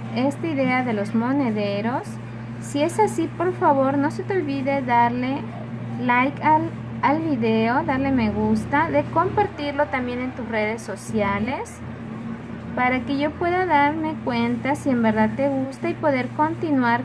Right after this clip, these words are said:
con los videos. Entonces vamos a ir cosiendo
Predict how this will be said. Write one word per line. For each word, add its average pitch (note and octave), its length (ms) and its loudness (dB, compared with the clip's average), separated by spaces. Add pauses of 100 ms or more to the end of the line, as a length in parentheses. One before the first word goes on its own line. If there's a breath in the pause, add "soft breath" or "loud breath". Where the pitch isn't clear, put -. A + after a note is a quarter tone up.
con C#4 160 2
los C#4+ 240 -2
videos. F3+ 600 0 (1400)
Entonces B3 440 -4
vamos B3+ 380 0
a A#3+ 160 0
ir C#4 220 -2 (160)
cosiendo B3+ 840 0